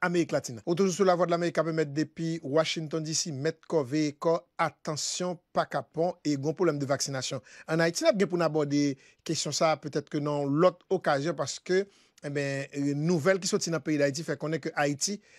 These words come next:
tèlman pa ka vaksine popilasyon ke l oblije pran... ...pli dè vaksen ke l genyen. L ap voye yo nan yon lòt peyi. N a gen pou n abòde l nan yon lòt okazyon. pandan se tan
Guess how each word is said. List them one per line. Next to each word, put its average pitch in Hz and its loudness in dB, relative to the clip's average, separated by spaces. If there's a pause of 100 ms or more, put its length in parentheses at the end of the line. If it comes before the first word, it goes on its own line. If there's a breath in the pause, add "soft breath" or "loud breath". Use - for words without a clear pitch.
(560 soft breath)
tèlman 165 2
pa 143 -4
ka 131 0
vaksine 165 0 (840 soft breath)
popilasyon 165 0
ke 160 0
l 156 2
oblije 151 0
pran... 170 -4 (360)
...pli 190 -10 (440)
dè 160 4
vaksen 160 -2
ke 175 -2
l 156 0
genyen. 180 -2 (280 soft breath)
L 147 2
ap 131 -2
voye 156 6
yo 170 6
nan 151 2
yon 151 4
lòt 143 -4
peyi. 170 6
N 160 2
a 147 4
gen 165 0
pou 156 -6
n 143 4
abòde 143 4
l 160 -4 (240 soft breath)
nan 170 4
yon 170 6
lòt 175 2
okazyon. 135 -2
pandan 240 4
se 226 0
tan 208 4